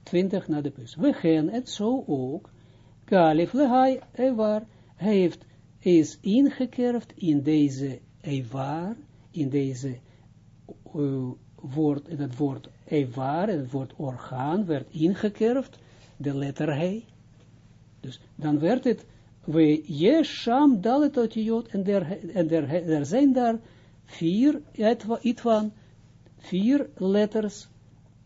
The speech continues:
Avraham. Ja? En nog ontbreekt alleen maar mem. Punt. ונמצא, tweeëntwintig, ata.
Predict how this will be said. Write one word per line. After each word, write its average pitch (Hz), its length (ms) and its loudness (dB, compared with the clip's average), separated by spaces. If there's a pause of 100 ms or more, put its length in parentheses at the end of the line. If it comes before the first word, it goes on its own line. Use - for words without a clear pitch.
(260)
Avraham. 233 960 2 (500)
Ja? 208 200 -2 (440)
En 143 160 -6
nog 165 240 -2 (100)
ontbreekt 160 440 -2
alleen 156 240 0
maar 160 160 0 (400)
mem. 143 300 2 (480)
Punt. - 340 -18 (440)
ונמצא, 202 800 2 (100)
tweeëntwintig, 170 680 -2
ata. 156 360 -8